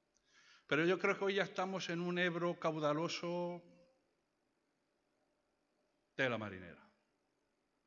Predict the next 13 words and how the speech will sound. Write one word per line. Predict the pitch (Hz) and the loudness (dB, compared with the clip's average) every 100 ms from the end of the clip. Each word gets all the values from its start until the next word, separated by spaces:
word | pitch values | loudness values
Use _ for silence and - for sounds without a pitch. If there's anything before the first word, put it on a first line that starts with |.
| _ _ _ _ _ _ _ _ _ _ _ _ _ | _ _ _ _ _ _ _ _ _ _ _ _ _
Que | 175 | 0
me | 170 170 | 4 2
preocupa | 175 160 156 254 233 - 175 180 - - - - | 4 2 0 -2 -2 0 0 0 -8 -20 -20 -10
porque | 160 156 156 | -6 -4 -2
nuestros | 151 147 - 143 - | -2 -2 -4 -8 -8
jóvenes | - 214 196 170 170 - 156 | 2 4 4 2 -2 -4 -2
y | |
adolescentes | 147 139 123 - 196 185 156 151 - - - - - - - | -2 -2 -6 -6 -4 -4 -4 -6 -8 -18 -20 -20 -20 -20 -6
tienen | 160 170 175 | -2 0 0
que | 175 156 | 2 0
luchar | 139 - 156 | 0 -2 -2
el | 147 131 | 0 -2
doble, | 147 135 107 92 | -2 -4 -8 -12